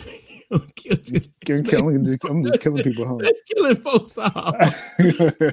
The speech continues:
Speaker 1: Oh, no, no. Who was it? Uh, little Young Thug. Young Thug.
Speaker 2: Young Thug, yeah, Young
Speaker 1: Young
Speaker 2: Thug.
Speaker 1: Thug baby mom just got murdered at the bowling alley over some shenanigans like this. They
Speaker 2: Yeah.
Speaker 1: threw mayonnaise at this person. Hold on.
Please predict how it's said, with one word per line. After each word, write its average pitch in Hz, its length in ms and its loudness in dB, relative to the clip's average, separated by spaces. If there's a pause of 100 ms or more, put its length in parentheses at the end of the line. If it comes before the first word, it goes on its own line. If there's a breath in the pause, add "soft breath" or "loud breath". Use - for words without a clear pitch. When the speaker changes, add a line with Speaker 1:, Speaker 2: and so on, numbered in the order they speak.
Speaker 1:
Oh, 240 240 0
no, 233 340 0
no. 233 260 -2
Who 226 140 2
was 220 220 -2
it? - 100 -10
Uh, 175 480 -6 (1400)
little 208 960 -4 (300)
Young 196 480 -4 (120)
Thug. 151 320 -2 (360)
Young 151 220 -2
Thug. 151 220 -2
Speaker 2:
Young 135 160 -2
Thug, 120 260 -8
yeah, 117 220 -6
Young 107 200 -10
Speaker 1:
Young 143 200 -2
Speaker 2:
Thug. - 20 -6
Speaker 1:
Thug 175 240 0
baby 143 180 -2
mom 127 280 -6
just 123 180 -10
got 123 140 -6
murdered 123 280 -6
at 135 140 -8
the 123 80 -4
bowling 127 460 -4
alley 90 380 -12
over 165 240 -6
some 156 180 -8
shenanigans 156 680 -6
like 147 240 -4
this. 110 480 -8 (720)
They 151 240 0
Speaker 2:
Yeah. - 60 -12
Speaker 1:
threw 165 120 -4
mayonnaise 156 500 -4
at 131 140 -6
this 156 200 -8
person. 110 560 -10 (480)
Hold 165 220 -6
on. 82 280 -14